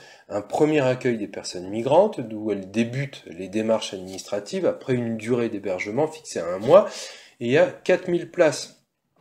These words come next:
Ce qui est insuffisant, et le tissu associatif prend le relais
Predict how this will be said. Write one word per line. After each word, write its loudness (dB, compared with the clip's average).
Ce -10
qui -8
est -10
insuffisant, -2
et -4
le -10
tissu -8
associatif -8
prend -4
le -4
relais 2